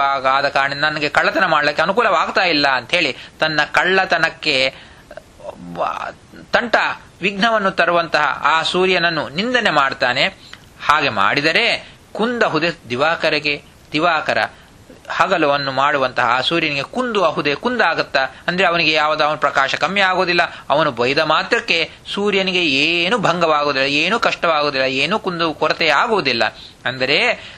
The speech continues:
ತಸ್ಕರನು ಬೈದ ಮಾತ್ರಕ್ಕೆ ಸೂರ್ಯನಿಗೆ ಕುಂದು ಆಗುವುದಿಲ್ಲ ಅನ್ನೋದನ್ನು ಹೇಳ್ತಾ ಇದ್ರೆ, ಭಾಸ್ಕರನ ಮಂಡಲವ ಕಂಡು ನಮಸ್ಕರಿಸಿ ಮೋದಿಸದೆ ದ್ವೇಷದಿ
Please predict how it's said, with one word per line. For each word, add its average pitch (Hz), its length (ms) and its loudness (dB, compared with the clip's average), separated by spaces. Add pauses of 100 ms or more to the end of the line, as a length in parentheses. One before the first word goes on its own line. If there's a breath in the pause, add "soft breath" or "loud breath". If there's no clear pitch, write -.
(140)
ತಸ್ಕರನು 151 600 0
ಬೈದ 135 240 0
ಮಾತ್ರಕ್ಕೆ 143 760 0 (180)
ಸೂರ್ಯನಿಗೆ 170 460 0
ಕುಂದು 196 340 -4
ಆಗುವುದಿಲ್ಲ 139 640 0 (100)
ಅನ್ನೋದನ್ನು 120 640 -10
ಹೇಳ್ತಾ 110 220 -4
ಇದ್ರೆ, 117 200 -4
ಭಾಸ್ಕರನ 117 640 -2
ಮಂಡಲವ 117 440 -4
ಕಂಡು 185 540 0 (200 loud breath)
ನಮಸ್ಕರಿಸಿ 143 600 -2
ಮೋದಿಸದೆ 170 640 0 (260 loud breath)
ದ್ವೇಷದಿ 117 640 -2